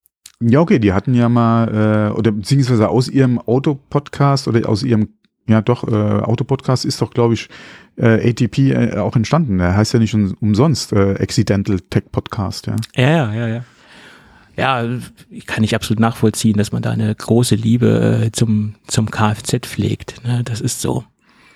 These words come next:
Speaker 2: Äh,
Speaker 1: Ja, gut, dass du, äh, auf deinem Instagram nicht so viel mit Autos postest, ja, weil,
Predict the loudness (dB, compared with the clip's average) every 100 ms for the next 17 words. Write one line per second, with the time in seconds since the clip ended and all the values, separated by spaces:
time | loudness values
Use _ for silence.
0 | _ -20 _ -6 -6 -6 -16 -4 0 0
1 | 0 2 2 2 2 4 4 4 4 2
2 | 0 0 2 2 2 2 4 2 2 -2
3 | -4 0 2 2 0 -2 -2 0 -2 -2
4 | -6 -6 -6 -10 -10 -8 -6 -4 -4 -4
5 | -6 -8